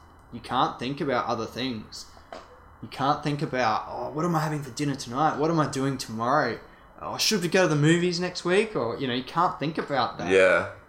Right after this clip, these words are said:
Speaker 1: Because you need to be focused in the moment, and you need to be there, otherwise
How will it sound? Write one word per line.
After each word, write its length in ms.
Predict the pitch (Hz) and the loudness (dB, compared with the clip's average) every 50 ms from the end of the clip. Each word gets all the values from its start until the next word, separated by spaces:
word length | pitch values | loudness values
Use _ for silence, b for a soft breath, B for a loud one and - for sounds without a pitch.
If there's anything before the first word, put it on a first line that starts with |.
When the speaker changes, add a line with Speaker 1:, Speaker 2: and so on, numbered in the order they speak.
| - - | -16 -10
Speaker 1:
Because 400 | - 127 - - 175 202 185 - | -10 -8 -2 0 2 4 4 2
you 60 | 131 123 | 2 2
need 140 | 127 135 | 2 2
to 60 | 131 127 | 2 2
be 120 | 117 107 | 0 -2
focused 500 | - - 131 147 185 - - 135 - - | -2 0 0 0 0 0 -2 -4 -4 -4
in 100 | 123 120 | -4 -4
the 40 | 110 | -4
moment, 560 | 101 101 107 120 139 151 131 110 113 110 127 - - - _ _ - _ _ - - - - - - - | -4 -4 -2 -2 0 0 -2 -2 -4 -6 -8 -12 -16 -20 _ _ -20 _ _ -20 -20 -20 -20 -20 -16 -12
and 160 | 117 117 117 | -8 -6 -6
you 60 | 120 | -4
need 260 | 113 117 123 151 156 156 | -4 -2 -2 -2 -2 -4
to 60 | - | -4
be 420 | 147 143 131 123 120 117 110 107 - - - | -2 0 0 2 0 0 -2 -6 -10 -16 -18
there, 680 | 110 113 110 127 120 127 143 139 120 113 120 104 - - - | -14 -8 -4 -2 2 2 2 2 2 0 -2 -4 -6 -8 -10
otherwise 760 | 127 123 139 135 127 120 120 117 117 113 110 - - - | -6 -2 0 2 2 2 2 2 0 -2 -4 -6 -6 -8